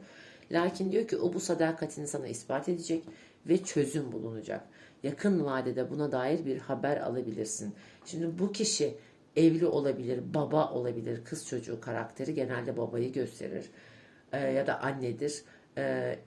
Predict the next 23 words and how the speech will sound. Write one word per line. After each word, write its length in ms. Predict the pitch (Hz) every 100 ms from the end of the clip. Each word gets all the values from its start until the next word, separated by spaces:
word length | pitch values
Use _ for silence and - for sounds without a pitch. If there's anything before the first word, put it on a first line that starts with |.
| -
evli 360 | 165 160 180
değilse, 400 | 165 175 175 147
çocuğu 360 | - 143 143 143
yoksa 440 | 147 160 - 156
bile 380 | 127 131 156 180 - - -
masumiyeti 880 | 131 147 156 156 - 170 160 165 165
simgeler. 640 | 185 - 123 117 113 117 117
Zaten 540 | 147 151 156 143 139
burada 220 | 143 151
sadık 580 | 151 - 135 139 165 - -
olan 340 | 123 120 127 151 - - -
kişi 400 | - 123 - 110
diyor, 280 | 117 127 139 - - -
sadakatini 760 | - 147 156 151 156 151 160
gösterecek 680 | 160 135 - 123 110 151 -
ve 80 | 139
sen 400 | - 175 170 147
de 200 | 135 156 - - - - -
bunu 320 | 165 143 139 - - _
kabul 380 | - 147 147 151
edeceksin 560 | 120 110 113 113 -
olarak 480 | 127 131 113 127 -
gözüküyor. 480 | - 110 - - 107